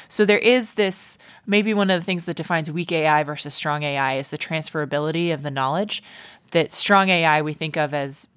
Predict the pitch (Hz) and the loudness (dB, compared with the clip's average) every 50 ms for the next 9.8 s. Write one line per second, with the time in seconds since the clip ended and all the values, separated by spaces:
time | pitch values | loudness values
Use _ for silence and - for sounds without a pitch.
0 | _ _ - 175 165 160 151 151 151 147 151 147 - - 151 143 147 156 156 156 | _ _ -4 -2 -2 -2 -2 -4 -4 -6 -6 -8 -8 -12 -14 -10 -6 -4 -4 -2
1 | 151 151 151 147 139 143 - - - - - - _ _ 160 156 156 - 170 156 | -2 -4 -4 -6 -8 -12 -18 -20 -20 -20 -20 -20 _ _ -8 -6 -4 -4 -4 -4
2 | - 165 - - 151 151 147 156 143 - 156 147 143 147 - - 160 143 139 135 | -4 -4 -2 0 0 0 0 -4 -6 -6 -8 -6 -6 -6 -6 -6 -6 -6 -6 -8
3 | 131 - - 175 170 170 180 175 175 165 156 165 151 160 143 - - 143 139 135 | -10 -8 -4 -2 0 2 2 2 0 0 -4 -6 -6 -6 -10 -6 -6 -4 -4 -4
4 | 135 - - 151 156 170 175 156 - 165 147 147 143 139 139 143 139 - 151 147 | -6 -8 -8 -6 -4 -2 -2 -2 -2 0 2 4 4 2 2 0 -2 -6 -6 -6
5 | 143 135 131 - - - - _ - 170 165 - 165 - - 185 165 147 - 165 | -6 -6 -6 -10 -16 -20 -20 _ -6 -6 -4 -4 -4 -4 -2 -2 -2 -2 -2 -6
6 | 151 - 151 - - 156 165 170 170 156 156 170 156 160 156 151 143 143 143 139 | -6 -6 -8 -8 -6 -2 0 0 0 0 0 0 2 4 4 2 2 -2 -6 -4
7 | 135 165 165 156 156 160 156 143 147 147 147 139 135 - 151 - 143 135 131 135 | -2 0 2 2 2 2 2 0 2 0 -2 -6 -8 -10 -8 -6 -6 -4 -4 -4
8 | 131 135 131 135 - - 185 190 202 214 220 269 190 - - 233 277 269 - - | -4 -4 -4 -6 -6 -6 -4 -2 -2 0 0 0 -2 0 0 0 0 0 -2 -6
9 | 160 151 147 143 143 147 147 - - 165 156 151 147 147 139 | -6 -6 -4 -4 -4 -6 -6 -4 -2 -2 0 0 0 -2 -4